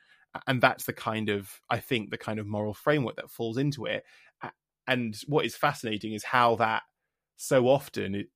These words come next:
fails as a kind of explanatory framework for, for, for,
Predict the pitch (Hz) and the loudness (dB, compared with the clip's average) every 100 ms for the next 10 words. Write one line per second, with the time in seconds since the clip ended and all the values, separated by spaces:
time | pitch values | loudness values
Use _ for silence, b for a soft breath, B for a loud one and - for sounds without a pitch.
0 | - - - 156 110 101 101 120 110 107 | -20 -2 4 6 4 0 -4 -4 -4 -4
1 | - 110 104 - 113 - - 113 110 - | -2 -2 -2 -4 -4 -4 -2 0 0 -2
2 | 117 - 110 107 101 104 - _ _ _ | -4 0 0 2 -2 -4 -6 _ _ _
3 | _ _ 123 113 - 120 113 - 113 104 | _ _ -2 -2 -2 0 0 0 0 2